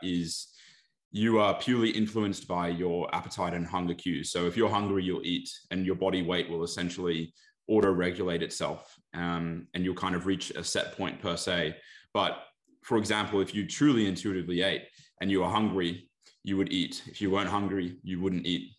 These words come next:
And that kind of is, in many senses, the antithesis of, of what bodybuilding is about. Like, in bodybuilding, we have to not eat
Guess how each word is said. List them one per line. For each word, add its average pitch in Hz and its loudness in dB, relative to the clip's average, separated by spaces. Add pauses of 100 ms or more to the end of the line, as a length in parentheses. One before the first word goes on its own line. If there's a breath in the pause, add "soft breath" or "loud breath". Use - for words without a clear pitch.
And 95 -2
that 104 0
kind 110 2
of 92 -2
is, 95 -2 (320 soft breath)
in 98 0
many 104 4
senses, 95 -2
the 92 0
antithesis 87 -4
of, 80 -4
of 85 -6
what 82 -4
bodybuilding 85 2
is 80 -4
about. 82 0
Like, 78 -6 (340 loud breath)
in 90 -4
bodybuilding, 101 4
we 87 -2 (120)
have 98 -2
to 95 -4
not 92 -2
eat - -4